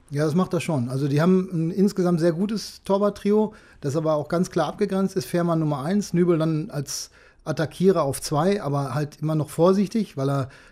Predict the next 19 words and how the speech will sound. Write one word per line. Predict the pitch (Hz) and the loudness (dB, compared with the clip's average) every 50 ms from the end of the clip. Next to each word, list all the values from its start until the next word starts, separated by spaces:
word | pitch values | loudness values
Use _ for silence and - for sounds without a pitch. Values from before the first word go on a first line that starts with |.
| - | -8
diesen | 143 135 131 131 | -4 -2 0 0
ganz | 143 175 151 - | 0 0 -2 0
großen, | 156 165 170 - - 170 160 156 151 156 156 | 0 0 0 0 0 0 0 0 0 -2 -4
äh, | 156 | -6
Attacke-Kampf | 147 156 147 143 - - 160 156 175 156 - - 151 143 - | -8 -6 -6 -6 -4 -4 -4 -4 -4 -4 -4 -4 -4 -2 -2
kann | - 156 185 | -2 0 0
er | 196 | 2
noch | 196 196 | 2 2
nicht | 202 190 - | 2 2 0
machen. | 190 185 185 220 220 208 - - _ _ - - _ _ | 0 0 2 0 0 -2 -6 -12 _ _ -20 -20 _ _
Und | - 160 151 | -4 -2 0
Nummer | 160 165 165 156 135 | 0 2 2 2 2
drei | 139 151 165 170 | 2 2 2 2
ist | 165 - | 2 0
Michael | 170 147 147 147 127 127 | 0 0 0 0 0 0
Langer, | 131 151 196 214 202 165 | 2 2 2 2 2 0
der | 156 156 139 | 0 -2 -2
einfach | 151 160 - 175 - - | -4 -4 -4 -6 -4 -2
nur | 160 151 160 160 165 147 | 0 2 2 2 0 -2